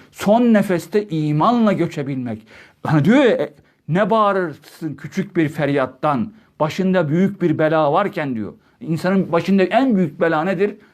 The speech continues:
Son nefes. Son nefes.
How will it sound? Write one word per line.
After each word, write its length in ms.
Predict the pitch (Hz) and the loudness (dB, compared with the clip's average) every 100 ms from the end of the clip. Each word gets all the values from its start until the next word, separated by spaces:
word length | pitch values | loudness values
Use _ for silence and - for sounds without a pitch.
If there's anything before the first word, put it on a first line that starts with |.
| _ | _
Son 520 | _ - - 151 160 | _ -20 -4 0 2
nefes. 420 | 143 - 120 104 - - - _ _ _ _ _ _ _ | 0 0 -4 -4 -8 -20 -20 _ _ _ _ _ _ _
Son 600 | - - 123 160 165 143 | -20 -10 0 2 4 4
nefes. 440 | 127 - 104 - | 0 -4 -8 -8